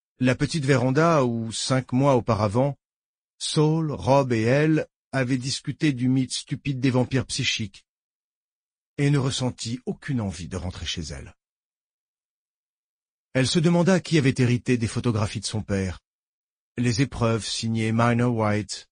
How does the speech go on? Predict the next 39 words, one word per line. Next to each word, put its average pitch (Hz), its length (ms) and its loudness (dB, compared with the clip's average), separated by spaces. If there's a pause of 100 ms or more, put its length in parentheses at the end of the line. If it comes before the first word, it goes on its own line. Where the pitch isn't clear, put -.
(280)
Cunningham, 110 680 0 (140)
Milito, 120 640 -2 (800)
et 139 200 4
les 139 200 2
œuvres 143 240 2
plus 139 200 -6
modestes 131 560 2
de 104 120 -4
son 98 220 -4
père, 117 420 -2 (1200)
et 131 100 2
découvrit 147 460 0
à 160 60 4
sa 143 160 2
grande 123 200 0
surprise 135 520 -2
qu'elle 123 160 2
avait 113 120 2
les 110 120 2
larmes 90 240 -2
aux 87 60 -8
yeux. 78 300 -16 (1700)
Elle 127 180 2
continua 139 440 0
sa 101 180 -2
route 82 240 -6
sans 113 160 0
ralentir. « 82 580 -8 (2000)
On 107 120 -6
n'est 123 100 -2
pas 123 240 0
obligé 113 340 -2
d'aller 113 260 -2
dans 104 120 -2
le 104 60 0
vieux 101 140 -4
quartier 101 320 -6
cette - 240 -8
nuit », 113 220 -4